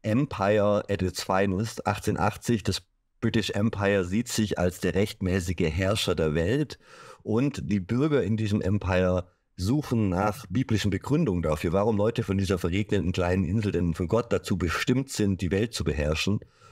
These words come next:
und landen dann eben bei solchen Erklärungen. Logisch, wir müssen einer der verlorenen Stämme Israels sein, ne? Wir haben ja off-, offensichtlich Gottes Gunst, wir beherrschen die ganze Welt. So, wir haben das größte,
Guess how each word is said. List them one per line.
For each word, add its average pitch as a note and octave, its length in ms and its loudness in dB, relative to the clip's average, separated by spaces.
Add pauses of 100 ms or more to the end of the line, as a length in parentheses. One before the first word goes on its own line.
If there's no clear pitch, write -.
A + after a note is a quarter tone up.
(140)
und F#2+ 180 -2
landen A2 440 0
dann G#2+ 180 2
eben G#2 260 0
bei F#2 140 2
solchen G2 320 0
Erklärungen. F#2+ 640 0
Logisch, F#2+ 440 -2
wir A2 160 2
müssen A#2+ 340 0
einer G#2 260 0
der G2 160 -2
verlorenen G2+ 540 0
Stämme G2 260 0
Israels C2+ 500 -2
sein, - 320 -4
ne? F#2+ 360 0
Wir F#2+ 320 2 (260)
haben G2+ 340 0
ja G2+ 120 2
off-, A2+ 220 -2
offensichtlich A#2+ 640 0
Gottes B2 320 0
Gunst, D#3 360 0
wir F2 120 0
beherrschen G#2 360 2
die F#2 60 0
ganze G#2+ 280 0
Welt. D#2+ 360 0
So, E2 140 -2
wir C2+ 60 0
haben E2+ 80 2
das - 80 -10
größte, G2+ 460 0